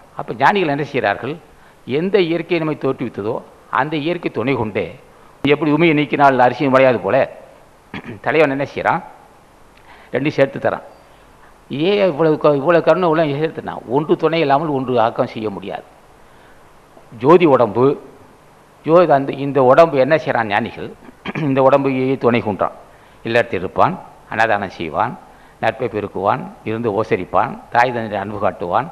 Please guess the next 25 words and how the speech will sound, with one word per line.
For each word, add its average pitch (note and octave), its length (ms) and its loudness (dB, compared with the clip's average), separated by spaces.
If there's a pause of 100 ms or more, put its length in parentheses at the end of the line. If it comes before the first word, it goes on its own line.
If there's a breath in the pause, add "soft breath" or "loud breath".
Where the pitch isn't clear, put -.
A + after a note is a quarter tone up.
(560 loud breath)
அஹ், B2+ 760 0
அன்புடன் C3+ 380 2
நடந்து A#2+ 180 -2
கொள்வான். G2 360 -2 (240)
இப்படி B2 200 -2
நடந்து C#3+ 260 2
கொண்டே, G#2+ 280 -2 (600 loud breath)
அஹ், D#3 120 0
இது C#3+ 480 0
நல்ல D3+ 260 4 (160)
இது C3+ 180 -2
சைவ C#3 260 2
உணவு A#2 240 0
சாப்பிடுவான், G#2+ 500 -2 (200)
தினம் A#2+ 320 0
தியானம் G#2 300 0
செய்வான். D2+ 300 -10 (480 loud breath)
அப்படியே C3+ 340 0 (140)
தொடர்ந்து C3 400 2
வந்துக்கிட்டே A2+ 400 -2
போயிட்டே A#2+ 300 0
இருப்பான். - 340 -4 (400)
அது B2+ 160 4
கூடவே B2+ 400 6
போவான். F2+ 360 2